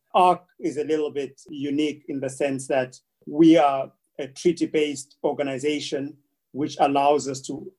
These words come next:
function as a local insurer and reinsurer in thirty-four states in Africa.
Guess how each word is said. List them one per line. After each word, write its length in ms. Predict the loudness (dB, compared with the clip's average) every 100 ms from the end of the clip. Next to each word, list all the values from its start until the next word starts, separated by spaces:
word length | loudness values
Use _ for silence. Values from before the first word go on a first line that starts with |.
| -2
function 460 | -2 0 -6 -4 -4
as 140 | -2
a 40 | 2
local 500 | 2 4 0 -2 -2
insurer 680 | 0 0 2 0 2 -2 -4 -6
and 200 | -4 -4
reinsurer 640 | -2 -2 -2 0 0 0 -4 -8 _ _ _
in 240 | -4 -2 2
thirty-four 460 | 2 2 0 -2
states 580 | 0 0 2 0 -8 -10 -4
in 160 | -2
Africa. 500 | -2 -4 -8 -8 -10